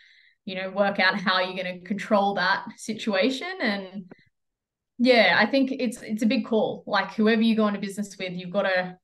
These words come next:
you've gotta trust them, and you've gotta also trust that if something was to go wrong, you could both work it out okay as well. Um, but then in saying that, it's very, very hard to open a business on your own completely as well. So yeah, I think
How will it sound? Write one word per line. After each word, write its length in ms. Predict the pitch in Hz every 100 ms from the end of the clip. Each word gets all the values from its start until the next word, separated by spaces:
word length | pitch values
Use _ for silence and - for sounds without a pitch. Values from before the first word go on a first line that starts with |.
| -
you've 120 | 208
gotta 160 | 202 190
trust 320 | 226 226 -
them, 160 | 294 311
and 120 | 208
you've 160 | 190
gotta 160 | 202 196
also 300 | 190 180 196
trust 360 | 190 190 180 -
that 280 | 175 -
if 100 | 175
something 320 | - 196 180 175
was 180 | 175
to 60 | 208
go 100 | 180
wrong, 340 | 175 180 175
you 120 | 170 175
could 140 | 190
both 280 | 170 170 185
work 240 | 175 170
it 80 | -
out 300 | 165 156 - - _ -
okay 380 | 160 - 180 -
as 180 | -
well. 380 | 170 160 - 180 - _ _ _ _
Um, 460 | 190 185 190 180 180
but 140 | 233
then 160 | 269 254
in 140 | 247
saying 340 | 262 247 247
that, 220 | 240 233 -
it's 180 | 220
very, 200 | 214 220
very 180 | 220 220
hard 200 | 220 208
to 100 | 214
open 200 | 202 196
a 40 | 208
business 300 | 202 202 208
on 340 | 190 190 190
your 280 | 208 190 196
own 140 | 226 233
completely 360 | 208 196 175
as 100 | 180
well. 420 | 202 175 175 - _ _ _ _ _ _
So 520 | - - 190 180 180 180 - _ _ _ _ _ _ _ _ _ _
yeah, 420 | 220 214 185 175 -
I 80 | 214
think 260 | 262 269